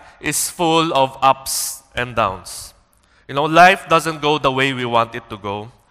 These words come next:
If you have lived long, uh, long enough, you know what I'm saying. You know, um, life is hard. There will be problems,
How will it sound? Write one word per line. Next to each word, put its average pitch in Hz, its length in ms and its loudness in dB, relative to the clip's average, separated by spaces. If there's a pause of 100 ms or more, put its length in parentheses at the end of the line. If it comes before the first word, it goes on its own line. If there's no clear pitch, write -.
(340)
If 135 160 -10
you 185 100 2
have 170 180 4
lived 160 340 0
long, 151 340 4
uh, 143 220 2 (480)
long 147 320 4
enough, 131 400 0
you 143 80 -4
know 143 220 2
what 143 180 2
I'm 123 180 0
saying. 123 480 -6 (760)
You 120 80 -10
know, 143 220 2
um, 123 460 2 (760)
life 156 300 2
is 156 160 -4
hard. 147 360 6 (560)
There 127 120 0
will 139 80 2
be 135 120 -4
problems, 147 880 2